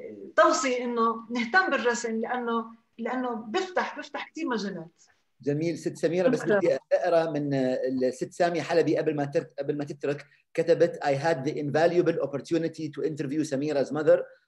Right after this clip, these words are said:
Speaker 2: when I was researching Jamal Badran for my book. Samira's mother was an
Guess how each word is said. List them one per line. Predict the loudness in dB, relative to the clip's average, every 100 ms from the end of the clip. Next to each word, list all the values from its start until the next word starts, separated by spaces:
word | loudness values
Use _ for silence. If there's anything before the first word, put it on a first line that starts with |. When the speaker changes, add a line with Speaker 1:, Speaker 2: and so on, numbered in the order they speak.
| -4
Speaker 2:
when | -2
I | 2
was | 2 2
researching | 0 4 2 2 -2 0
Jamal | 2 2 2
Badran | 4 4 0 -2
for | -2 -2
my |
book. | 2 2 2
Samira's | -4 -2 -2 -2
mother | 0 0 2
was | 2 2
an | 0